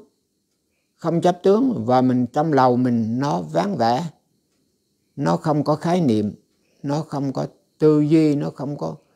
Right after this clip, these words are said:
đối chiếu, nghĩ tưởng, phân biệt bất cứ gì cả. Nhưng mà trong khi mình có cái biết, thì đó là mình thấy tánh. Kinh mới nói nhược ly tiền trần á.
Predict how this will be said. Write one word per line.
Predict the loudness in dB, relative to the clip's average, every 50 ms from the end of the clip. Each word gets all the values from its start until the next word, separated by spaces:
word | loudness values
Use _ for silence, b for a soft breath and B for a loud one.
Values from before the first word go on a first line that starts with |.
| _ _ _ _
đối | 2 2 4 4 2
chiếu, | -2 -2 0 0 0
nghĩ | 0 0 0 0 0 0 0 -2
tưởng, | 0 -2 -2 -2 -2 -6
phân | -8 -8 -8 -6 -4 -4
biệt | -4 -6 -6 -6
bất | -6 -6 -6 -4
cứ | -2 -2
gì | -2 -2 -6 -8
cả. | -10 -14 -14 -16 _ _ _ _ _ _ _ _ _ _ _ _ _ _ _ _ _ _ _ _ _ _ _ _ _ _
Nhưng | 2 2 4 4 4
mà | 2 0
trong | 0 -2 -4 -4
khi | -2 -2 0 0 2
mình | 2 2 2 0 0 -2
có | -4 -4 -6
cái | -4 -4 0
biết, | 2 0 0 0 -6 _ _ _ _ _ _ _ _ _ _ _ _ _ _ _ _ _ _ _ _ _ _ _ _
thì | -2 2 2 2 4
đó | 2 2 2 2
là | 2 0 0
mình | 0 -2 -4 -4
thấy | -4 -4 -4
tánh. | -2 -2 -4 -4 -4 -8 -10 -14 _ _ _ _ _ _ _ _ _ -20 _ _ _ _ _ _
Kinh | _ 2 2 2 2
mới | 0 0
nói | 0 0 0
nhược | 2 2 2 2 2 0
ly | 0 0 0
tiền | 0 0 -2 -2 -2 0
trần | 0 -2 -2 -2 -4 -6
á. | -8